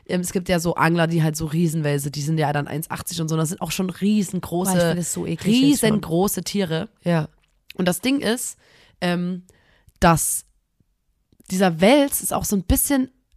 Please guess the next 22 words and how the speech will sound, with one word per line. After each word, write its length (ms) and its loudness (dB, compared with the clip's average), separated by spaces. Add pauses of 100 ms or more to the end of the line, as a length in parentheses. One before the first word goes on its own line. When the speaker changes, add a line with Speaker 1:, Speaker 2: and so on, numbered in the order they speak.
(160)
Speaker 1:
also 380 0 (560)
das 180 2
ist 120 0
auch 120 4
ein 120 0
bisschen 360 2
so 100 2
eine, 180 0 (180)
eine, 160 -2 (540)
so 120 -2
eine 160 -4
alte 280 -2
Drecksau, 680 -4
Speaker 2:
Ja, 60 -12 (220)
Speaker 1:
weil 460 4 (140)
Speaker 2:
ja. 220 0 (340)
Speaker 1:
der 300 4
isst 500 -2 (280)
eigentlich 500 2
Fische 400 -2
und 120 -6
so 340 -8